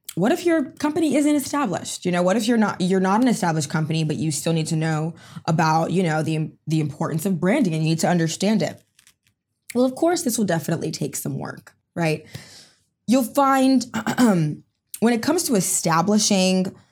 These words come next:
the core features and the qualities of your brand, you'll need a little time and definitely research as well, and an in-depth understanding of how your company will operate.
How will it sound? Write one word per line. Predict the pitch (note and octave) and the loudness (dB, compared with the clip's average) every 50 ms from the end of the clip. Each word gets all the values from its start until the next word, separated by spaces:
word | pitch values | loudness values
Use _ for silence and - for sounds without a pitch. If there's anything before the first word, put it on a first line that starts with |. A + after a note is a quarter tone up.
| _ _ - | _ _ -4
the | F#3 | -4
core | F3+ - - - - A3 G#3+ G#3+ A3 A3 A3+ A3+ G#3+ | -4 -4 -2 0 2 2 4 4 4 2 2 0 -2
features | A3 - - G#3+ G3+ F#3+ - - G#3+ G#3 G#3 G#3 G#3 | -2 -2 -2 0 0 0 0 0 2 2 2 0 0
and | - F#3 | 0 0
the | E3+ D#3+ | -2 -2
qualities | - - - - E3 E3 E3 E3+ F3 F3 F3 F3 F3+ E3+ - | -4 -4 -2 2 2 4 4 2 2 2 2 2 2 2 0
of | - D#3+ | 0 0
your | E3 E3+ D#3+ | 0 0 0
brand, | D#3+ D3 E3 D#3+ D#3 D#3+ D#3 E3 | 0 0 0 0 0 2 2 2
you'll | F3+ F#3+ | 4 4
need | G#3+ C4+ D4 | 4 4 4
a | |
little | C4 A3 G#3+ G#3+ G#3+ G#3+ | 2 2 2 2 0 -2
time | - - - E3 D#3 D3+ D#3 D#3 | -6 -8 -8 -6 -4 -4 -4 -4
and | D#3 D#3+ | -4 -4
definitely | D#3 D#3 D#3 D#3 - - D#3+ D3+ - - - - D3 | -4 -4 -4 -6 -6 -8 -8 -8 -6 -8 -8 -6 -6
research | D#3 E3+ E3+ D#3 - - D3+ E3 - | -4 -4 -4 -4 -4 -6 -6 -6 -4
as | D#3+ D3+ C#3+ | -4 -4 -2
well, | D3+ E3 D3+ - - - - - _ - - - - - - - - - - - - - | 0 0 0 0 0 -4 -6 -12 _ -20 -20 -20 -20 -18 -18 -20 -20 -20 -20 -14 -4 -2
and | A3 C#4 D#4+ F#4 D#4 B3 | 0 2 2 4 4 4
an | B3+ B3+ | 4 4
in-depth | - - B3 C#4 A#3 B3 A3+ - | 2 2 2 2 4 2 2 2
understanding | F#3+ F#3+ F3+ F3+ E3+ E3 - F3+ F3 F3 F3 E3+ E3+ E3+ | 0 0 0 0 0 -2 -2 -2 0 0 0 0 0 0
of | E3+ | 0
how | E3 D#3+ D#3 E3+ | 0 0 0 0
your | E3 E3 | -2 -2
company | D#3+ - - D#3 D3 E3 D#3 D#3 | -4 -4 -4 -4 -4 -4 -6 -6
will | D#3 D#3+ - - | -6 -8 -8 -8
operate. | - F#3+ - - - F2 C#2+ - - | -10 -10 -10 -10 -12 -12 -12 -14 -18